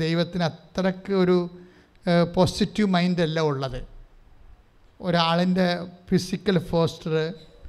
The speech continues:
അല്ലെങ്കിൽ അയാളുടെ, ഏ, ആഢ്യത, അല്ലെങ്കിൽ അയാൾക്ക് മറ്റുള്ള external പാരാഫെർനാലിയാസ് ഒക്കെ ഇങ്ങനെയുള്ള കാര്യങ്ങളൊക്കെ, ഇപ്പോൾ ദാവീദിൻ്റെ കാര്യം തന്നെ എടുക്കാം. ആ ദാവീദിൻ്റെ കാര്യം എന്താ പറയണത്? ദാവീദിൻ്റെ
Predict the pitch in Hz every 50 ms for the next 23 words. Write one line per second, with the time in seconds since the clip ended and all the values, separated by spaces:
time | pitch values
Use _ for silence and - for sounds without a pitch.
0 | - - - - - - - 180 170 170 175 170 170 165 165 165 165 165 170 170
1 | 170 165 165 165 165 - - - - - - 165 160 160 156 156 160 160 156 151
2 | 151 156 151 165 165 160 151 147 151 165 165 - - - - - - - - -
3 | - 202 175 170 170 170 175 170 175 175 165 165 165 170 165 170 - 190 175 170
4 | 160 - 170 165 160 160 160 160 160 156 - - - 190 170 - - - 180 170
5 | 165 175 170 175 170 - - 151 160 170 170 175 175 170 175 160 160 151 160 156
6 | 160 160 160 160 160 160 - 165 147 160 156 156 165 165 160 165 165 165 165 -
7 | - - - _ - 175 160 160 165 165 165 170 165 156 160 - 165 156 135 180
8 | 170 160 151 147 147 160 175 175 165 180 170 175 180 175 180 165 156 160 160 156
9 | 165 160 160 165 147 143 143 - - 123 120 - - _ _ _ _ _ - -
10 | _ - - _ - - - - _ _ _ _ - - - - 180 185 190 170
11 | 170 160 165 175 170 170 175 180 175 170 160 160 165 170 165 165 160 165 165 165
12 | 160 156 156 151 151 147 151 151 156 - - - - _ - _ _ - 165 151
13 | 160 151 151 160 175 202 190 214 226 214 226